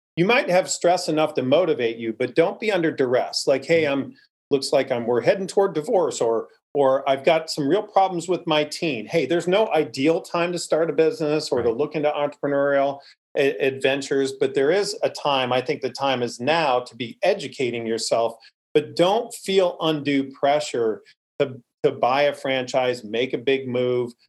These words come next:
Speaker 1: Sometimes I work with clients who need to get that main job, and they might come back with you and say, "Hey,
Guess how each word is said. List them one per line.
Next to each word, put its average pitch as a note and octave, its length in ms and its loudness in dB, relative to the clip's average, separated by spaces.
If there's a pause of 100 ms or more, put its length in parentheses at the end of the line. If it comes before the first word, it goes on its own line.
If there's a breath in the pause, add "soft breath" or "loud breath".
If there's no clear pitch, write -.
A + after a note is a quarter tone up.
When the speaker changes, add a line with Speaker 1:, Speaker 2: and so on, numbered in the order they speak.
(140)
Speaker 1:
Sometimes C#3 560 -2 (120)
I C3+ 120 4
work C#3 280 0
with B2+ 180 -4
clients C3 420 -2
who B2+ 120 -6
need C3 220 -2
to B2+ 60 -10
get C3 200 -2
that G#2+ 240 -2
main C3+ 340 -2
job, B2 560 0 (340 soft breath)
and A#2 140 -4
they C3+ 80 0
might C#3+ 240 0
come C3 240 -6
back C3+ 320 2
with B2+ 240 -4
you C3 180 0
and B2 140 -2
say, A#2 220 0
"Hey, A#2 300 -2